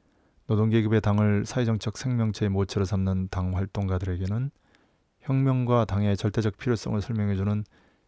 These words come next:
가장 인상적인 설명이라고 할 수 있는데요.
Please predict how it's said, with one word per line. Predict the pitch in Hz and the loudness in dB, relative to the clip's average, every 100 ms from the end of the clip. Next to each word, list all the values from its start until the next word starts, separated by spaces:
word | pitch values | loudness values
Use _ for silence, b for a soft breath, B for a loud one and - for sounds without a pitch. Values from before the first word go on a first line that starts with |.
| _ | _
가장 | - 95 107 123 | -6 0 0 2
인상적인 | 110 107 113 110 107 107 110 | 0 2 2 2 2 0 -2
설명이라고 | - 113 101 95 92 | -4 -2 0 0 0
할 | 92 | -2
수 | - 92 | -4 -6
있는데요. | 90 87 92 92 | -4 -6 -6 -6